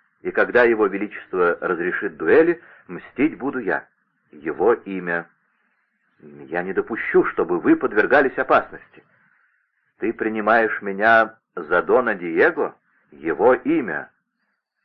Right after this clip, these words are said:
Дон Диего, персонаж трагедии Корнели Сид, поручает своему сыну Родриго отомстить за нанесенное ему оскорбление.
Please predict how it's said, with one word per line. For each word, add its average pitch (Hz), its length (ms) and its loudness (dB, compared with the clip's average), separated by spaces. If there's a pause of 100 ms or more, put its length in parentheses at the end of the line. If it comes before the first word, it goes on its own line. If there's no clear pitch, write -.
(280)
Дон 104 240 -8
Диего, 92 480 -2 (520)
персонаж 104 560 2
трагедии 113 520 2
Корнели 110 520 -2 (100)
Сид, 92 280 -12 (320)
поручает 95 600 2
своему 90 320 -2 (100)
сыну 101 200 -6
Родриго 107 540 -4 (240)
отомстить 90 680 -4 (400)
за 85 220 -2
нанесенное 120 760 -4
ему 80 300 -6
оскорбление. 78 840 -6